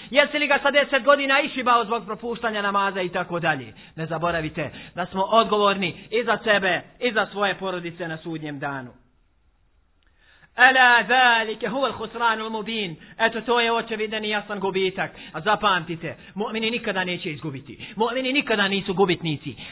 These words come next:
Pa makar i izgubili bitku, oni su pravi istinski pobjednici. Jer ukoliko u životu na ovom svijetu budu i mučeni,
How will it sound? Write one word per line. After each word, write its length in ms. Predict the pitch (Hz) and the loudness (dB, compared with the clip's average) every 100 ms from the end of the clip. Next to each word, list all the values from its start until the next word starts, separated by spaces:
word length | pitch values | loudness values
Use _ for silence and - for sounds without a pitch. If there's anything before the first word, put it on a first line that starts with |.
| - | 2
Pa 160 | 262 | 2
makar 500 | 277 320 302 277 220 165 - | 6 6 8 8 8 6 -4
i 140 | 269 | 2
izgubili 440 | 269 214 285 254 240 | 2 4 4 6 6
bitku, 440 | 269 - 208 156 - - | 4 4 0 0 -4 6
oni 280 | 302 302 254 | 6 6 0
su 100 | 254 | -4
pravi 420 | 262 285 262 247 | 2 6 6 4
istinski 400 | 254 240 233 247 | -4 -8 -4 -4
pobjednici. 760 | 240 311 269 226 202 - 175 123 - - | 2 4 4 2 -2 -4 -8 -8 -16 0
Jer 200 | 294 311 | 6 6
ukoliko 480 | 277 294 294 285 277 | 4 -2 0 2 2
u 60 | |
životu 360 | 247 269 269 254 | 2 0 0 0
na 180 | 247 262 | 2 2
ovom 180 | 254 | 2
svijetu 580 | 220 226 247 247 254 208 - - - | -2 4 4 4 0 -2 -4 -20 -10
budu 340 | 190 262 269 262 | -2 0 0 -2
i 100 | 247 | -2
mučeni, 500 | 240 214 - 143 104 | -2 -4 -6 -10 -14